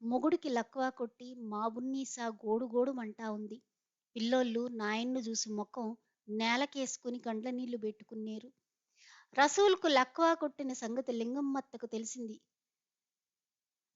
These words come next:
"నువ్వేమీ భయపడ మాకు మాబూ, నారు పోసినోడు నీరు పోస్తాడు.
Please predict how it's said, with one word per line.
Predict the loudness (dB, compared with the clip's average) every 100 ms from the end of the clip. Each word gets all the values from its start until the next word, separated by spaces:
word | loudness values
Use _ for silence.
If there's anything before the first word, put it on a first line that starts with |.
| _ _
"నువ్వేమీ | -2 4 6 8 8
భయపడ | 6 2 4 4 4
మాకు | 4 0 -2 -8 -8 -16 _ -2
మాబూ, | 2 2 2 0 -4 _ _ _ _ _ _ _ _ _ _ _ _
నారు | 2 6 6
పోసినోడు | 6 4 4 0 0 0 -2
నీరు | 0 0 0 2
పోస్తాడు. | 2 0 -2 -2 -2